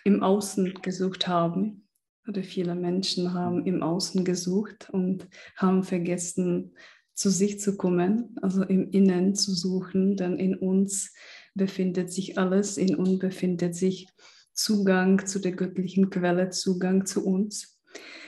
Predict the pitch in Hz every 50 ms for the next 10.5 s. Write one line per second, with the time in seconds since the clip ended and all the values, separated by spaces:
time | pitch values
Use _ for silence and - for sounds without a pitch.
0 | - - - - _ _ _ _ 214 196 190 190 190 - 190 190 196 196 - 165
1 | 190 190 175 170 170 - - 190 196 196 180 170 170 175 190 196 202 196 190 190
2 | 190 185 180 - - 196 190 185 - - - - - - - 202 196 208 214 214
3 | - - - - 190 202 202 196 185 185 180 180 175 170 165 170 185 190 190 -
4 | - - - 190 185 185 185 180 180 185 185 185 185 185 185 185 185 - 190 185
5 | 175 175 170 175 180 185 190 190 190 185 180 180 180 185 185 185 185 185 185 190
6 | 185 190 196 196 - - 196 196 190 190 190 185 180 185 190 190 196 190 190 185
7 | 190 180 180 - - - 185 180 190 196 185 190 - - 180 170 170 180 185 185
8 | - - - - - _ - 190 185 175 170 170 170 - 180 175 - - 180 175
9 | 175 170 175 175 170 175 180 180 180 175 180 175 - 170 170 170 - 185 185 180
10 | 175 175 180 175 175 170 - - -